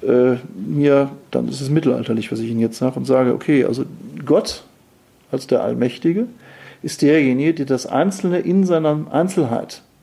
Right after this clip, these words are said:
als Individuelles darzustellen vermag.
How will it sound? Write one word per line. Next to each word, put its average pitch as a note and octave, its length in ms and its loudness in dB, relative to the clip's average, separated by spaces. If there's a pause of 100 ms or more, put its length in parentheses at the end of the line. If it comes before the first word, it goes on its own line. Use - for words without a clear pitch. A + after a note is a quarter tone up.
(680)
als C#3 220 0
Individuelles D#3 880 0 (180)
darzustellen - 540 -6
vermag. - 300 -10